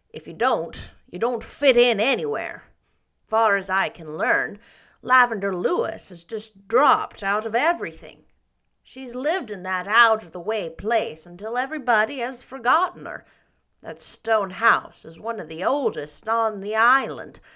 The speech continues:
Old Mister Lewis built it eighty years ago when he came out from England." "Davy, stop jiggling Dora's elbow." "Oh, I saw you. You needn't try to look so innocent.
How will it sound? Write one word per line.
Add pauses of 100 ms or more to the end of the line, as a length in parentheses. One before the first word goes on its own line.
(540)
Old
Mister
Lewis
built
it
eighty
years
ago
when
he
came
out
from
England." (460)
"Davy, (220)
stop
jiggling
Dora's
elbow." (560)
"Oh,
I
saw
you. (200)
You
needn't
try
to
look
so
innocent.